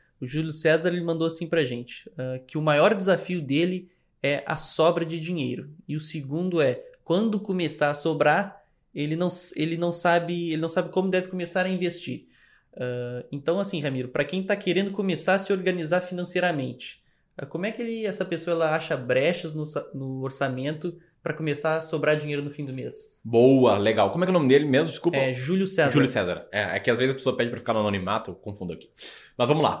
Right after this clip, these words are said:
Speaker 2: Primeira coisa, tá, Thiago? Ah, hoje, não, ontem, desculpa. Ontem eu tava assistindo uma entrevista do Nando Moura com o Flávio Augusto, uma
Speaker 1: Uhum.
Speaker 2: entrevista exclusiva pros alunos do Mestres do Capitalismo,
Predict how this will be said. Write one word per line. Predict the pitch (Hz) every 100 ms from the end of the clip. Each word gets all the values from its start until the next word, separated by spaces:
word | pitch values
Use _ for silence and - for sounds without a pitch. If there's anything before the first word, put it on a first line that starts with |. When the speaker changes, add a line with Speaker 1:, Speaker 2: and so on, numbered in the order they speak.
| - -
Speaker 2:
Primeira | 165 175 208
coisa, | - 151 131 113
tá, | 120
Thiago? | 120 135 120 113 107 - 107
Ah, | 107 101 101 95 - _ _ _ _ 143 180
hoje, | 196 165 139 139 165 180 190 - - -
não, | 117 101 95
ontem, | 104 104 98
desculpa. | - - - - -
Ontem | 160 214 214 185 - - -
eu | 123
tava | 131 143
assistindo | - 135 143
uma | 143
entrevista | 139 135 107 113 123 151
do | 120 117 107 104
Nando | 107 107
Moura | 107 120 135
com | - 127 120 110 104
o | 98
Flávio | 120 113
Augusto, | 113 98 110 - 147
uma | -
Speaker 1:
Uhum. | -
Speaker 2:
entrevista | 156 107 107
exclusiva | 117 120 104 117 117
pros | 117
alunos | 113 104 113 98
do | 98
Mestres | 101 107 110
do | 104
Capitalismo, | 98 107 - 101 98 123 135 135